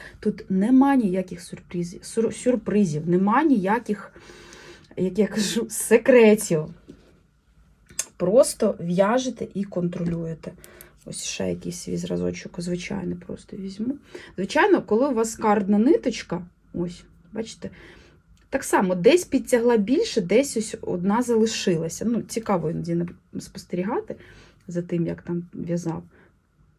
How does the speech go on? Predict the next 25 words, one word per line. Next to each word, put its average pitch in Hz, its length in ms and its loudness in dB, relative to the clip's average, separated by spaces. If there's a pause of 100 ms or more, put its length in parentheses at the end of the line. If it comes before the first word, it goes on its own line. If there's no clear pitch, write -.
(260)
Ну, 202 280 -6
ось. 175 320 -10 (260)
Десь 247 280 4
щось 262 280 0
кудись 220 400 -4
ось 180 140 -2
перекрустив, 214 800 -2
схрестив 202 760 -2
його. 147 260 -4 (340)
В 170 40 -6
залежності 269 580 4
від 220 220 -4
того, 165 260 -2
як 220 240 -4
ви 214 60 2
будете 190 380 -2
в'язати 180 420 -4
цю 175 160 -8
першу 180 440 -4
петлю, 185 260 -6
ну, 339 140 4
якщо 208 340 0
вам 185 160 -2
дуже 196 240 -4
хочеться, 180 580 -4